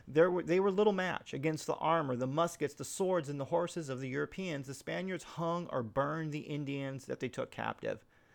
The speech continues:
And by this point, the Arawaks began committing mass suicides. They fed poison to their infants to save them from the Spanish. And in two years, half of the two hundred fifty thousand Indians on Haiti were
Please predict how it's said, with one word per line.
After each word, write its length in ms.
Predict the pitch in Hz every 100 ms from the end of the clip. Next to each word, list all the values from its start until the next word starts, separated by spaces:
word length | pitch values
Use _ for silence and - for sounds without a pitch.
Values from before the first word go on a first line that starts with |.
| - -
And 120 | 135 127
by 140 | 131
this 220 | 139 208
point, 340 | - 151 143 -
the 80 |
Arawaks 420 | 131 139 135 131 -
began 340 | 127 143 143
committing 500 | - 147 160 156 135
mass 400 | 139 143 143 - _
suicides. 1120 | - - 131 120 - 73 - - - - - _ _ _ _ _ _ _ _ _ _ _ _ _ _ _ _ _
They 140 | 117 -
fed 420 | - 135 127 123 _ _ _ -
poison 540 | - 160 151 127 117
to 120 | 120
their 160 | 120 120
infants 500 | 143 143 - 117 110
to 80 | 117
save 440 | - 147 156 151
them 220 | 131 127
from 160 | 123 123
the 80 | 120
Spanish. 640 | - 123 113 104 - - -
And 140 | 147 143
in 140 | 135
two 320 | - - 196
years, 560 | 170 131 - - - - _ _ _ _ - - _
half 340 | 127 143 151
of 80 | 147
the 80 | 147
two 200 | - 151
hundred 240 | 143 139
fifty 260 | 127 139 135
thousand 400 | 127 131 127 127
Indians 480 | - 139 131 131 -
on 180 | 123 120
Haiti 340 | 131 131 127
were 220 | 120 113